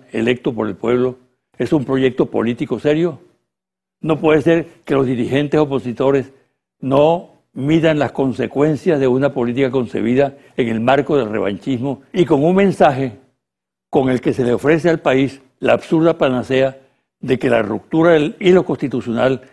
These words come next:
representa la solución de los problemas nacionales. Eso nadie lo cree en el país. Pero la oposición tiene músculo suficiente para provocar la salida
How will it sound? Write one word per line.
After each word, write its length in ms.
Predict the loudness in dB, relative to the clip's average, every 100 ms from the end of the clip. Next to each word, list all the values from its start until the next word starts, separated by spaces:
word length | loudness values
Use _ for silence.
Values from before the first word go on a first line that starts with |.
| _
representa 600 | -4 -4 -2 -2 -2 0
la 120 | -2 -2
solución 400 | -4 -4 -2 0
de 60 |
los 100 | -2
problemas 380 | -2 -4 -4 -6
nacionales. 500 | -8 -10 -10 -10 -8
Eso 300 | 0 0 2
nadie 460 | -2 2 2 4 2
lo 80 | 2
cree 160 | -2
en 60 | -4
el 100 | -4
país. 340 | -6 -8 -12 _ _ _ _ _ _ _ -20 _
Pero 160 | 2 2
la 80 | 2
oposición 540 | -2 -4 0 0 0
tiene 500 | 0 0 -2 -10 _ _ _ _ _ 0
músculo 440 | 2 2 -2 -2
suficiente 680 | -2 -4 0 0 0 -2 -2
para 220 | 0 0
provocar 460 | 0 -2 0 0 0
la 140 | 0
salida 460 | -2 -2 2 2